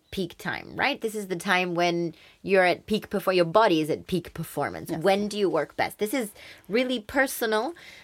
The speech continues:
Speaker 1: Some people are morning larks, others are, are night owls.
Speaker 2: There's lots of research on this.
Speaker 1: Yeah.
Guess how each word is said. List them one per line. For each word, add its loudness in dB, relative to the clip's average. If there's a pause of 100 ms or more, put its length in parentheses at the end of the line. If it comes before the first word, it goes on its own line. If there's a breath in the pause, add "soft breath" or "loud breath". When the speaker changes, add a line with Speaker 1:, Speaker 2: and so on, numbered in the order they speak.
Speaker 1:
Some 0
people 4
are 6
morning 4
larks, 4
others 4
are, 4
are 2
night 0
owls. 4
Speaker 2:
There's 4
lots 6
of -4
research -2
on -2
this. 2
Speaker 1:
Yeah. -2